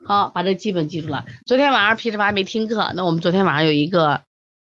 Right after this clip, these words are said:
嗯，快速退烧，哎，还皮十八做得很好了啊。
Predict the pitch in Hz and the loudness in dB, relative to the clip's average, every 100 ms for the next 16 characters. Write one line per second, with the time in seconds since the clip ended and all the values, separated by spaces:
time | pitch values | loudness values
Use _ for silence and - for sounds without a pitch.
0 | _ - 156 - 190 175 - 175 - 180 | _ -4 -4 -2 -4 -4 -4 -4 -2 -2
1 | - _ - 147 175 _ _ - 156 - | -4 _ -10 -8 -10 _ _ -8 -6 -4
2 | 196 190 170 175 180 147 151 160 170 139 | -2 0 -2 0 -2 -2 -2 -4 -2 -4
3 | - 165 156 135 | -2 0 2 0